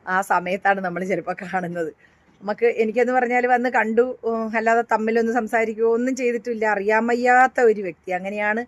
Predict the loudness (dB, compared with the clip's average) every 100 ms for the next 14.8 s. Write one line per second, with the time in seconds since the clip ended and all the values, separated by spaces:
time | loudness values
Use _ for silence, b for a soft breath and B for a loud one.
0 | b b b -8 -4 2 4 6 4 4
1 | 2 2 2 2 0 -2 -4 -2 0 0
2 | -2 -6 _ _ _ -10 0 2 2 2
3 | 0 0 -2 -4 -6 -6 -6 -6 -4 -4
4 | -4 -8 -8 -10 -12 -14 -20 b b b
5 | b -4 0 4 4 4 4 6 6 6
6 | 0 0 2 2 0 0 -4 -4 -6 -6
7 | -2 2 2 2 0 0 0 0 -2 -2
8 | -4 -4 0 0 0 0 -2 0 -4 -4
9 | -6 -2 -2 -2 -2 -2 -2 -6 -8 b
10 | b b 0 2 2 0 0 2 0 -2
11 | 0 2 2 0 -4 -6 -6 -4 -2 -4
12 | _ _ _ _ _ _ -8 0 2 4
13 | 2 2 0 2 4 4 4 2 2 2
14 | 2 2 2 0 -2 -2 -2 -4